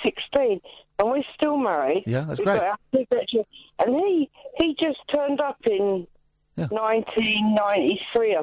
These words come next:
Speaker 1: think it was.
Speaker 2: Yeah.
Speaker 1: My youngest child was eighteen months. And he was like, "Oh, I thought you went to university."
Speaker 2: Yeah.
Speaker 1: And he, and he, he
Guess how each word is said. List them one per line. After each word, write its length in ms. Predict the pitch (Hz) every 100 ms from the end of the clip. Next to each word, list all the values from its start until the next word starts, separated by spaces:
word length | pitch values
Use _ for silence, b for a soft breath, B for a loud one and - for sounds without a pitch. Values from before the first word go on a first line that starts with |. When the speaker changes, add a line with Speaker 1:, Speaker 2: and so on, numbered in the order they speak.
| -
Speaker 1:
think 180 | 156 147
it 80 | 135
was. 240 | 147 180 -
Speaker 2:
Yeah. 240 | 202 131 -
Speaker 1:
My 200 | 185 196
youngest 520 | 208 208 - 196 -
child 280 | 208 180 165
was 140 | 180 175
eighteen 360 | 170 180 202 196
months. 320 | 202 160 82 - b b b b -
And 120 | 226
he 100 | 247
was 120 | 233 -
like, 160 | 220 202
"Oh, 280 | 302 294 233
I 120 | -
thought 120 | 269
you 100 | 233
went 200 | 226 190
to 60 | 185
university." 880 | 220 214 208 247 254 - 202 175 165
Speaker 2:
Yeah. 200 | 107 104 - _
Speaker 1:
And 120 | 196 240
he, 160 | 294 - _ _ _ _ _ _ _ _ _ _ _
and 180 | 202 226
he, 260 | 269 311 240 _ _
he 120 | -